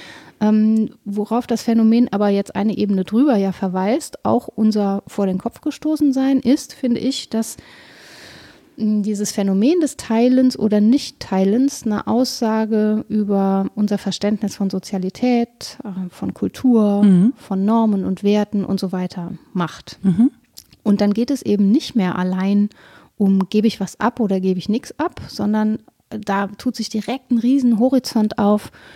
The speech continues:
Speaker 1: was steht da für ein Menschenbild hinter, wie verstehe ich Kulturalität, ähm, welches Gesellschaftsbild habe ich und so weiter. Daran bildet sich so vieles ab und das macht das Phänomen Teilen so spannend.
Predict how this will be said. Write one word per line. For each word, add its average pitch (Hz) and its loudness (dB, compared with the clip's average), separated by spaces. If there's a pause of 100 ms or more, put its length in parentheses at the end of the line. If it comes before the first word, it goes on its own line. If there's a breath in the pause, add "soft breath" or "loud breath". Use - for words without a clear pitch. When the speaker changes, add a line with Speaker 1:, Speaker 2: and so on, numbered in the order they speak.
(340 loud breath)
Speaker 1:
was 196 -8
steht - -6
da 208 -2
für - -6
ein 196 2
Menschenbild 233 4
hinter, 196 2
wie 247 4
verstehe 202 -2
ich - -10
Kulturalität, 240 0 (120)
ähm, 202 2 (440 loud breath)
welches 202 -2
Gesellschaftsbild 208 0
habe 202 -2
ich - -4
und 202 0
so 190 -6
weiter. 185 -2
Daran 202 0
bildet 262 2
sich 214 -4
so 202 -6
vieles 202 -4
ab 214 -4
und 190 -2
das 208 -2
macht 214 -4
das 208 -8
Phänomen 202 2
Teilen 226 2
so 202 0
spannend. 180 -4